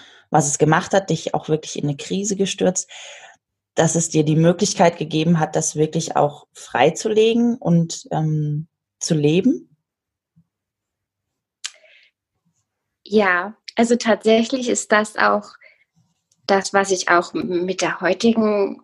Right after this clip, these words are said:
Speaker 2: oder mit der jetzigen Situation oft feststelle, ist, wenn wir in der Krise sind,
Speaker 1: Hm.
Speaker 2: dann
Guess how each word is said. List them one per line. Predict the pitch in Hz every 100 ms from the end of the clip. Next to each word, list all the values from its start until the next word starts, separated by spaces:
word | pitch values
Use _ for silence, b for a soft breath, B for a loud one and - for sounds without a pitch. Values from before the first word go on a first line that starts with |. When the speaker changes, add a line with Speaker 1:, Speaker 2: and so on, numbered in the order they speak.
| -
Speaker 2:
oder | 175
mit | 185 180
der | 165
jetzigen | 151 - 233 214
Situation | 196 196 196 185 - 190 196 214 214 - _ _ _ _ _ _ _ b b _ -
oft | 190 - -
feststelle, | - 202 - - - 233 233 240
ist, | - 208 - - _ _ _ _ _ -
wenn | 165 185 180
wir | 185 175
in | 175
der | 160 - _
Krise | - - 226 240 277
sind, | 294 302 339 - - _ _
Speaker 1:
Hm. | 165 156 151 165 _
Speaker 2:
dann | - 196 180 180 170 -